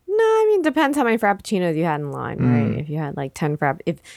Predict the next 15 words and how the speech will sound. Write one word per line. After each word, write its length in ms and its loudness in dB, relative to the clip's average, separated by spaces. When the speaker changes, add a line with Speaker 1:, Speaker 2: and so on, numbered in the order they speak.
Speaker 1:
there 100 0
were 40 2
ten 240 0
people 200 4
in 80 2
line 160 4
and 100 0
all 160 4
ten 220 -4
of 80 -2
them 120 -4
ordered 360 -2
a 40 -2
frappuccino, 960 -4
then 340 0